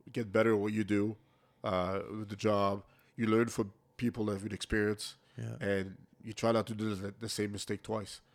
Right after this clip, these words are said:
Speaker 1: So, 'cause you, everybody makes mistake in policing, it happens. Um, but again, you try to do it as least as possible 'cause of the type of job you do.
Speaker 2: Mm.
Speaker 1: But I, I love this job. I, I, I'll tell anybody that's new, I love this job. It's my dream job, and I,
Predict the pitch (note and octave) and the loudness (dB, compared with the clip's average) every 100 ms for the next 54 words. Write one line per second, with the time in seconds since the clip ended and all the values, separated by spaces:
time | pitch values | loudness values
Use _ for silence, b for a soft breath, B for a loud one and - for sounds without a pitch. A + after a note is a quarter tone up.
0 | b b b b - G#2+ F#2+ - A#2+ C3 | b b b b 0 2 2 0 2 2
1 | A#2+ A2+ A#2+ A2+ G#2+ G#2+ - A2 G#2+ - | 2 0 2 2 0 -4 0 0 0 -4
2 | G#2+ G#2 G#2+ G#2+ G#2+ - G#2+ G#2+ A2 A#2 | -2 0 2 0 0 -4 -2 0 0 -4
3 | - - B B B B - G#2 G2 F#2+ | -8 -18 B B B B -2 2 2 2
4 | F2+ G#2+ _ _ A2 G#2 A2+ A2 G2 F#2+ | -6 -14 _ _ 0 2 4 4 2 -4
5 | A2+ - A2+ A2+ A2 F#2+ A2 A#2 - - | -4 0 2 4 2 2 0 0 0 4
6 | A#2 A2+ A#2 - G2+ F#2+ A2+ G2+ A2 G#2+ | 4 2 -4 -4 -4 0 -2 0 2 2
7 | G2+ G#2+ G2 G#2 B A2+ A2 G#2+ b - | 2 0 0 -2 B -6 -4 -6 b 2
8 | A2 A2 A2+ G#2+ A2+ A2 G2 G#2 F#2+ G#2+ | 2 4 4 4 4 4 6 6 6 4
9 | A2+ A#2 G#2+ - B2 G#2+ G#2 B2 A#2+ A2+ | 2 0 -2 -2 -2 0 2 4 4 4
10 | B2+ C3 A#2+ B2 - B2 A#2+ A#2+ b b | 4 4 6 4 4 2 2 2 b b
11 | b b B2 B2+ A#2+ A2 G2+ G2+ G2+ - | b b 6 8 8 6 4 4 2 0
12 | C#3 C3+ C3+ C3+ B2 A#2+ A2+ A2 G#2+ | 2 4 4 4 6 6 6 4 2